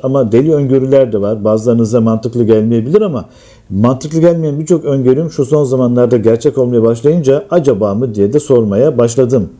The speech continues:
kendimce. Yaptığım okumalar, e, bana,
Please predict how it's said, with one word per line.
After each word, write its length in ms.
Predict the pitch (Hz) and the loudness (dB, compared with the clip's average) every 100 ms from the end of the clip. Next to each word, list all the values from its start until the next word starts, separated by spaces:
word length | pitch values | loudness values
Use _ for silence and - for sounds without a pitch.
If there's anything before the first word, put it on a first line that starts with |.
| - | -6
kendimce. 600 | 107 90 92 85 123 151 - - - - | -4 -2 -4 0 0 0 -6 -20 -20 -4
Yaptığım 360 | 123 120 123 127 | 0 0 0 0
okumalar, 680 | 117 135 117 107 120 - - - | 0 0 0 0 -2 -6 -4 0
e, 180 | 107 95 | 2 2
bana, 300 | 113 120 | 2 0